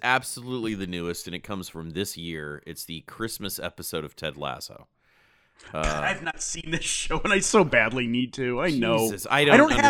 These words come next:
Speaker 1: understand.
Speaker 2: Apple T V.
Speaker 1: It's not that hard.
Speaker 2: Okay.
Speaker 1: It's not
Speaker 2: Go
Speaker 1: that
Speaker 2: on.
Speaker 1: hard.
Speaker 2: <laughs> Go on.
Speaker 1: <laughs> It's like, oh, here's what you do, Rob. Get yourself an iPhone so our texts aren't weird,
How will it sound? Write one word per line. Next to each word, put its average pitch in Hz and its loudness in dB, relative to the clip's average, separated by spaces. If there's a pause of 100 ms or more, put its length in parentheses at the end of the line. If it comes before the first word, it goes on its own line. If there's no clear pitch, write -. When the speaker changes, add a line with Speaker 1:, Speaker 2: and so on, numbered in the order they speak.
Speaker 1:
understand. 247 2
Speaker 2:
Apple 254 -4
T 247 -10
V. 254 -12
Speaker 1:
It's 131 -10
not 131 2
that 73 -4
hard. 67 -8 (800)
Speaker 2:
Okay. 120 -12
Speaker 1:
It's 143 -2
not 120 2
Speaker 2:
Go 139 -4
Speaker 1:
that - 2
Speaker 2:
on. 117 -6
Speaker 1:
hard. - -10 (240)
Speaker 2:
<laughs> - -20
Go 135 -4
on. 78 -12
Speaker 1:
<laughs> - -20
It's - -18
like, - -14 (720)
oh, 175 6
here's 185 0
what 226 -4
you 147 -2
do, 110 -2
Rob. 104 2
Get 104 -14
yourself 185 -6
an 196 -6
iPhone 98 -2
so - -4
our 131 2
texts - -4
aren't 87 0
weird, 85 -4